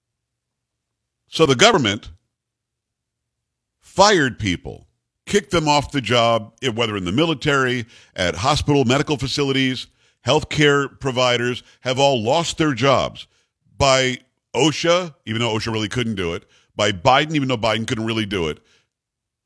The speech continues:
by Hochul, even though Hochul, the governor of New York, couldn't do it. They've all done it anyway, and people have been adversely affected financially. In their lives, they've been adversely affected. And those who did take the jab, even though they didn't, they didn't want to, but they had to keep their jobs,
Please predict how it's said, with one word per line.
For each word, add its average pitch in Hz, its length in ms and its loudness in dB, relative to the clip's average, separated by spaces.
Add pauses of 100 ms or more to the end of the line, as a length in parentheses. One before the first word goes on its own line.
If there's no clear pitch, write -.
by 113 180 6
Hochul, 165 520 2
even 127 120 -4
though 123 120 4
Hochul, 127 260 0
the 110 80 -2
governor 110 400 -6
of 92 120 -6
New 107 100 -2
York, 107 180 -2
couldn't 101 240 -6
do 95 180 -2
it. - 140 -10 (240)
They've 139 160 0
all 185 260 4
done 175 220 0
it 147 100 -2
anyway, 98 640 0
and 127 180 -4
people 160 280 -6
have 123 140 0
been 120 280 -2
adversely 139 460 -2
affected 107 600 -2
financially. 131 1000 -2 (1120)
In 143 100 2
their 131 120 4
lives, 127 500 0
they've 107 100 -2
been 104 120 -2
adversely 98 400 -2
affected. 104 340 -2
And 117 100 -2
those 180 200 0
who 160 100 -2
did 139 520 0 (580)
take 143 220 0
the 120 80 -4
jab, 120 280 0
even 120 140 0
though 117 100 -2
they 107 120 -2
didn't, 95 180 -6
they 107 100 -2
didn't 95 140 -2
want 147 200 0
to, 113 60 -6
but 101 60 -2
they 95 80 2
had 107 80 0
to 107 80 -4
keep 120 180 -8
their 92 120 -4
jobs, 98 480 -2